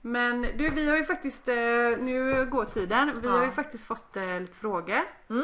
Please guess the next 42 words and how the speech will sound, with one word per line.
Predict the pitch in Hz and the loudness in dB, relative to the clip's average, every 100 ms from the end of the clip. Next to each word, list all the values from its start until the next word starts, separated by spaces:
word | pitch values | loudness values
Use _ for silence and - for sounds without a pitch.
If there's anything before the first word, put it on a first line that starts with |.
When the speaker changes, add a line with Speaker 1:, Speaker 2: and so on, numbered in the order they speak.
| 392 | -2
Speaker 1:
eh, | 220 214 208 | -2 -2 -4
för | 202 | -8
det | |
här | 202 185 | -8 -10
blir | 180 214 208 | -8 -6 -6
ju | |
lite | 190 - 180 | -6 -8 -6
av | |
en | 175 170 | -6 -6
frågepodd | 160 156 160 294 | -6 -2 0 0
egentligen. | 320 269 254 349 - - | 0 -2 -2 -2 -4 -14
Så | |
vi | 233 208 | -10 -6
Speaker 2:
Mm. | 269 | -6
Speaker 1:
ser | 262 202 | -2 -2
vad | 185 202 | -4 -6
vi, | 196 196 | -6 -6
det | 214 | -2
har | 254 247 | -2 0
fått | 294 294 247 | -2 -4 -8
rätt | 269 294 | -6 -4
må-, | 294 | -2
alltså, | 262 262 277 | -4 -2 -2
de | 269 277 | 0 0
är | 302 | 0
lite | 285 254 240 | -2 -4 -4
likadana. | 233 202 190 156 196 269 - | -4 -2 0 2 2 -2 2
Speaker 2:
Ja, | 233 262 269 | 6 8 6
precis, | 233 254 226 | -2 -2 -2
jag | 254 | 2
Speaker 1:
Vi, | 269 277 | 4 6
Speaker 2:
tror, | 247 | 4
Speaker 1:
vi | 277 | 2
ska | 277 | 0
Speaker 2:
ja. | 254 | 0
Speaker 1:
börja | 311 277 277 | 2 4 4
med | 285 277 247 226 214 - | 4 4 2 2 0 -2
en | 214 175 | -2 -4
som | 180 196 | -4 -4
har | 185 175 | -2 -2
väldigt | 190 175 165 | -4 -6 -8
mycket | 190 - 202 240 269 254 | -12 -10 -6 -4 -4 -6